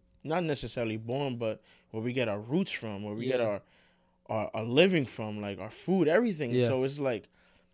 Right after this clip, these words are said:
Speaker 1: to me, like, th-, it should be rescheduled,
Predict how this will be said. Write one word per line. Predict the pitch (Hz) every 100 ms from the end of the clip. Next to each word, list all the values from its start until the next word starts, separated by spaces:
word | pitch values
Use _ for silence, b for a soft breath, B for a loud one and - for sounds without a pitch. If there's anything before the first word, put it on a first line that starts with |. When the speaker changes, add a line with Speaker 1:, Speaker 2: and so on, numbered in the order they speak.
| _ - _ -
Speaker 1:
to | 165
me, | 135 170 208
like, | 151 113 - _ - - _ - - _ _
th-, | 139 139
it | 151
should | 131 - 180
be | 165 175
rescheduled, | 165 - - 165 160 170 170